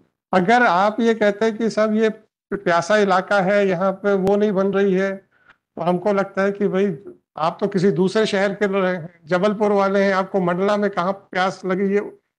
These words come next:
आपको क्या लेना देना? मंडला वाले आएंगे तो देखेंगे, आप पीआईएल के लिए हो सकता है। पशु बेजुबान जान-, ए, ए, ए, प्राणी है, उसके लिए आपकी पिटीशन है,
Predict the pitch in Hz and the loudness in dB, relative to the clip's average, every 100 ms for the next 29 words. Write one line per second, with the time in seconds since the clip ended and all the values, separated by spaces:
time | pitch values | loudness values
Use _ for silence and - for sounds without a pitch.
0 | - 165 165 196 202 196 196 190 185 190 | -6 -4 -2 -2 0 0 0 0 0 0
1 | 185 165 165 185 185 190 175 180 175 180 | -2 -2 -2 0 0 -2 -2 -4 -6 -8
2 | 170 170 160 170 170 165 180 175 170 170 | -8 -8 -8 -10 -8 -8 -6 -4 -4 -8
3 | 175 165 233 - 294 214 147 - - _ | -10 -12 -12 -4 -4 -4 -12 -14 -20 _
4 | _ _ _ _ _ _ _ _ _ 147 | _ _ _ _ _ _ _ _ _ -6
5 | - 240 185 196 196 202 220 185 175 - | -2 0 4 4 4 0 0 -2 -4 -8
6 | _ 202 175 202 190 165 156 151 131 185 | _ -6 -4 -6 -8 -8 -8 -8 -10 -12
7 | 214 - 156 170 165 160 220 - _ _ | -10 -2 0 0 -2 -4 -8 -14 _ _
8 | _ _ - 180 - 226 226 208 185 214 | _ _ -4 -4 0 0 2 2 0 -4
9 | 185 156 156 - 180 170 202 | -6 -6 -6 -6 -6 -6 -8